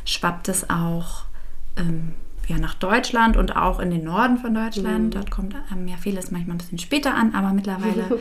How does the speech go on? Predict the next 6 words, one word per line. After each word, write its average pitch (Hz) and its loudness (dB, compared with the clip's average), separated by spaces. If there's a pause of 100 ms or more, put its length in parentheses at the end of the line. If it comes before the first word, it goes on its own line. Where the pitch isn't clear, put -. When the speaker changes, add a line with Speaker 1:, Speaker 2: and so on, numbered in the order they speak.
(100)
Speaker 2:
<laughs> 240 2
Ja, 226 10
Speaker 1:
ähm, 233 4
Speaker 2:
stimmt. - 8
Speaker 1:
<laughs> - 10 (1600)
mm, 208 6